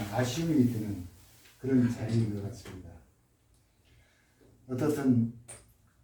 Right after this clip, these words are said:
이 우리 규선 시장님을 이제 우리 대전 충남 총회장으로 오늘 임시, 긴급 임시 총회로 명명해서 이 자리에서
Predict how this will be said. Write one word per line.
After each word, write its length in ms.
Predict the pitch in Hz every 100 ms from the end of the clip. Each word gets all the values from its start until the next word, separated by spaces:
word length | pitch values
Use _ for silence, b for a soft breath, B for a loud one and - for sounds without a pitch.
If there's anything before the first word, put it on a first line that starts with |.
| - - - 123
이 420 | 120 117 113 113 - - - - - - _ _ - - -
우리 220 | 143 120
규선 680 | - 143 190 190 160 151 - - - - -
시장님을 760 | - 185 190 190 165 156 147 - -
이제 300 | 143 127 127
우리 240 | - 123 117
대전 360 | 117 180 175
충남 600 | - 196 196 196 175 151 - - - - - - -
총회장으로 880 | - 160 175 170 151 131 110 98 - _ 117
오늘 500 | 131 156 147 135 -
임시, 800 | 185 220 226 233 202 202 - - -
긴급 560 | 175 214 226 240 233 165
임시 400 | 196 208 - -
총회로 540 | - 202 202 185 190
명명해서 840 | 143 127 156 160 135 135 151 135 113
이 120 | 123
자리에서 840 | 160 170 156 131 101 101 104 101